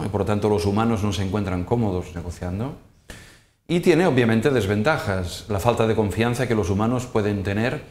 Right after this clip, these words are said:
en los agentes que van a nego-, a negociar en su nombre. Puede haber aspectos lega-, legales y contractuales complicados. Cuando se llega a un acuerdo, a lo mejor es necesario que los participantes firmen el acuerdo a posteriori.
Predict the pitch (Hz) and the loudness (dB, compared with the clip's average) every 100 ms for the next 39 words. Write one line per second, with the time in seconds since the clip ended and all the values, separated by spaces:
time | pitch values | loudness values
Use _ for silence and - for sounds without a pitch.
0 | - _ 127 135 110 107 117 117 110 104 | -20 _ 2 2 2 0 0 0 -2 -2
1 | 101 101 101 98 95 92 - 98 - 101 | -2 -2 -2 -2 -2 -4 -2 -4 -2 -4
2 | 90 - 101 117 90 80 - - _ _ | -4 -2 0 0 0 -4 -10 -20 _ _
3 | _ _ _ 104 107 120 113 120 - 101 | _ _ _ 2 4 4 2 0 0 0
4 | 104 110 117 104 110 127 104 104 98 95 | 2 2 2 2 2 2 0 0 -2 -2
5 | 104 95 - 95 90 117 123 92 90 - | -2 -2 -2 -2 -2 0 0 -2 -6 -12
6 | - - 95 85 101 104 107 95 101 123 | -10 -4 -2 0 0 2 2 2 2 2
7 | 151 139 - 90 92 101 104 98 92 90 | 2 0 -4 -2 -2 0 0 -2 -4 -2
8 | 107 117 131 135 - - _ - 92 80 | 0 2 -2 -6 -14 -20 _ -6 -4 -4
9 | 90 87 87 101 101 104 - 113 98 95 | -2 -2 0 0 -2 -2 -2 -2 0 -4
10 | 85 - 87 87 101 98 98 71 85 87 | -6 -8 -8 -6 -4 -4 -4 -6 -8 -8
11 | - 101 113 87 | -6 -2 -2 -2